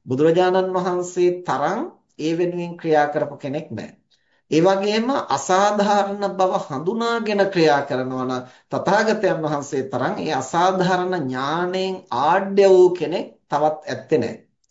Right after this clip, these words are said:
අසාධාරණ බව, වෙන් වෙන් වූ බව, අනන්‍ය බව, වේමත්තතාවය හඳුනා ගන්න බුදු කෙනෙකුට තරම් ඥානයක් අන් කිසිවෙකුට නැහැ. දැන් අපි හැමෝම කරන්නේ අපේ ප්‍රමාණය.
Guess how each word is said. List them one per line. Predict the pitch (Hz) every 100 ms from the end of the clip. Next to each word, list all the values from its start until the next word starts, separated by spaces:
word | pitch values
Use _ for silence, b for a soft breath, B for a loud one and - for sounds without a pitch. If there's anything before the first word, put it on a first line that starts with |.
| -
අසාධාරණ | 120 131 127 123 120 123
බව, | 123 131 180
වෙන් | 160 135 139
වෙන් | 135 131
වූ | 127 123
බව, | 127 -
අනන්‍ය | 131 135 151 147 139
බව, | 127 123 175
වේමත්තතාවය | 135 151 156 151 151 - 131 131 151 113 B B
හඳුනා | 139 151 156
ගන්න | 151 147 143
බුදු | 135 147 202
කෙනෙකුට | 208 196 185 180
තරම් | 175 165 165
ඥානයක් | 151 143 143 175 175
අන් | 135 156
කිසිවෙකුට | 156 135 135 127 156
නැහැ. | 147 95 B B B
දැන් | 123 165 202 - - - b _ -
අපි | 127 202
හැමෝම | 185 139 180 277 311 330 226 -
කරන්නේ | - 170 175 120 110 135 247 - -
අපේ | - - 302 311
ප්‍රමාණය. | 320 143 120 104 87